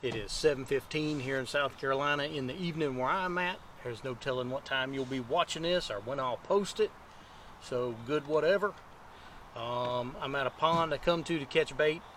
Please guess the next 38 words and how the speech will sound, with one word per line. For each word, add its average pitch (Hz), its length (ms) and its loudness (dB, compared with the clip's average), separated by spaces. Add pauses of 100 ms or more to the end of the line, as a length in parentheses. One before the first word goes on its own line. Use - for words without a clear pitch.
(160)
every 147 200 0
once 147 200 0
in 139 60 -4
a 143 60 0
while. 143 340 4 (160)
Sometimes 127 400 -4
I'll 127 80 0
show 131 180 0
a - 0 -
little 120 260 -2
bit 127 120 0
of 120 60 -4
footage 120 340 -2
of 117 60 -4
that. 123 260 0 (560)
Um, 120 360 -2 (460)
but 117 140 -4
what 135 140 6
I'm 123 100 0
gonna 123 180 0
do 127 200 -4
this 139 220 -2
time 170 540 0
is 123 140 -6
just - 240 -4
catch 147 240 0
a - 60 -8
few 170 200 -2
small 160 360 0
brim, 175 460 0 (220)
maybe 127 260 -2
just 120 260 -4
one. 143 340 -2 (540)
I'm 113 80 -6
gonna 101 120 -10
cut 156 200 6
him 135 120 0
up, 175 200 8